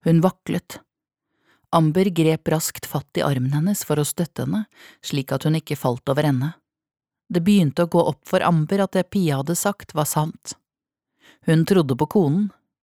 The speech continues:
men hvorfor hadde hun ikke sagt noe om dette før? "Jeg føler hva du tenker", sa Pia, da hun hadde satt seg vel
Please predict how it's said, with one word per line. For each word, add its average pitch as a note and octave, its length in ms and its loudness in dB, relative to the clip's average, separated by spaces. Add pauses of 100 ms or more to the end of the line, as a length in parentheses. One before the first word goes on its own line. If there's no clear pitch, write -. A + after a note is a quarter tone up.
(120)
men E3 160 4
hvorfor D3 360 2
hadde D3+ 200 0
hun C3+ 80 0
ikke E3+ 160 -6
sagt - 360 -6
noe D#3 140 0
om D3 80 -2
dette E3+ 240 -6
før? A3 320 -4 (1300)
"Jeg D#3+ 160 -4
føler D3+ 440 2
hva D3 160 0
du D3+ 120 -6
tenker", D#3 460 -6 (100)
sa - 160 -6
Pia, G#2+ 300 -6 (540)
da D3+ 120 4
hun B2+ 160 4
hadde B2+ 160 0
satt C3 240 -4
seg C#3 160 0
vel A#2+ 160 -2